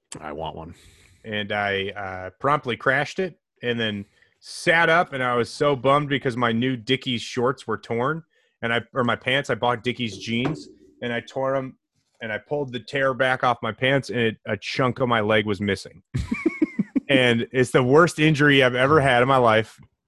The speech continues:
Speaker 2: And not, it didn't hurt 'cause it killed all the, it cut so deep, it killed, I was really fat back in the day, like,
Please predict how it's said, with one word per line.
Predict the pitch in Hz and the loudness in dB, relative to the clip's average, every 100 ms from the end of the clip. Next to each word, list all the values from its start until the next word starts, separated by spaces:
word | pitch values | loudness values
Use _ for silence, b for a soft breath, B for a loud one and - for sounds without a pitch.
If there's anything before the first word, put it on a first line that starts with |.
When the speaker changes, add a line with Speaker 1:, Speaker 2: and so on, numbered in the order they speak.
| - | -2
Speaker 2:
And | 123 120 110 107 - | 0 2 0 -4 -2
not, | 147 185 165 | 2 2 2
it | |
didn't | 165 214 | 4 4
hurt | 135 165 123 | 4 2 2
'cause | 131 | -2
it | |
killed | 127 165 151 | 2 2 4
all | 131 | 2
the, | 117 | 2
it | 127 139 | 0 -2
cut | - 180 143 | 0 0 2
so | 156 | 2
deep, | 131 143 135 | 4 2 0
it | 117 | -4
killed, | - 135 131 | 0 0 2
I | |
was | 139 113 | 0 2
really | 131 139 | 4 4
fat | - 110 107 117 | 2 0 0 0
back | 123 123 | -2 -4
in | 123 | -2
the | |
day, | 120 127 | 0 2
like, | 113 | 2